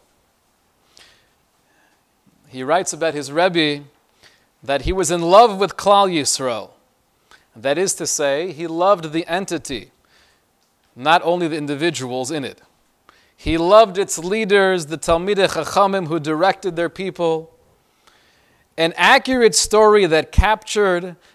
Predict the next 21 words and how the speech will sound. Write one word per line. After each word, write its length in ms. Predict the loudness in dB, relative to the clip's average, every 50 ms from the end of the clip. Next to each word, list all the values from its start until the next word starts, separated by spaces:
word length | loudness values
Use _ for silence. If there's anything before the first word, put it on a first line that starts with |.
| _ -8
the 240 | -4 -2 -2 0
attitude 540 | 2 2 4 4 2 0 -2 -2 -2 0 0
of 120 | 0 0 0
a 100 | -2 -2
leader 340 | -2 -4 -2 0 2 2
of 140 | 2 0 -2
Klal 340 | -2 0 2 2 2 2 0
Yisrael 580 | -2 -4 -4 -2 -2 0 0 2 0 0 -2 -6 -10 -20 _ _
would 220 | -6 -4 -4 -4
move 380 | -4 -6 -6 -6 -4 -6 -6 -8
him 200 | -8 -10 -10 -10
to 140 | -12 -14 -14
tears. 720 | -4 0 0 2 2 0 -4 -8 -8 -8 -8 -8 -8 -10 _ _ _ _ _ _ _ _ _ _ _ _ _ _ _ _ _ _ _
The 100 | -6 -6 0
line 300 | 2 4 4 4 4 2
that 120 | -2 -4
Rav 100 | -4 -4
Yaakov 420 | 0 0 0 0 0 0 -4 -4 -2
would 160 | -2 -4 -2
say 540 | -2 2 2 4 4 4 2 0 -4 -8 -12
was, 720 | -10 -4 2 4 6 6 6 4 2 0 -2 -6 -8 -8